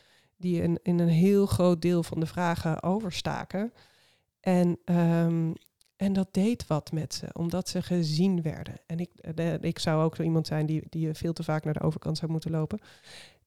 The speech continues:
En als je dan gezien wordt daarin, dat, dat maakt, eh,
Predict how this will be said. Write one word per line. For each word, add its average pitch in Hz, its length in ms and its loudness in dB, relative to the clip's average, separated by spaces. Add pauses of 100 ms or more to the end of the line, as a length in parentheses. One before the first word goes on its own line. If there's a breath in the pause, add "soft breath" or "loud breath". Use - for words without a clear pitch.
En 175 220 2
als 190 240 2
je 175 100 -2
dan 170 240 2
gezien 170 580 4
wordt 302 360 -2
daarin, 269 680 0 (140)
dat, - 380 -2
dat 160 300 -4
maakt, 156 400 -4
eh, 151 180 -2